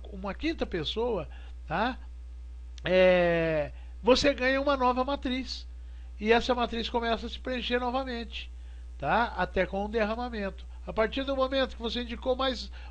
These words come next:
um quinto nessa nova matriz, você ganha uma nova matriz, tá? É o bônus master. Toda vez que você preencher quatro indicações diretas em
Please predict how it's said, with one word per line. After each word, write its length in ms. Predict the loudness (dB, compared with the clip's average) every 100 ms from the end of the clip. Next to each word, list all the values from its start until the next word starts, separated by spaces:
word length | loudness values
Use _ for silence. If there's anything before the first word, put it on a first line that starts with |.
| -10
um 140 | -10
quinto 440 | -4 0 2 2 -2
nessa 240 | -2 0
nova 240 | 2 2 2
matriz, 480 | 0 -2 0 0
você 280 | 0 -2 -2
ganha 260 | -2 -2 -2
uma 220 | 0 0
nova 260 | 0 0 0
matriz, 560 | -2 -4 -4 -6 -8 -12 -12 -12 -2
tá? 360 | 2 2 2
É 80 | 2
o 80 | 2
bônus 320 | 4 0 0
master. 500 | -2 0 0 0 -2
Toda 220 | 0 0
vez 220 | 0 -2 -2
que 80 |
você 180 | -4 -2
preencher 500 | -2 -2 -4 -2 -2 -4 -10 2
quatro 360 | 4 4 2
indicações 520 | -4 0 0 0 -2
diretas 520 | -2 0 0 0 -2
em 40 | -8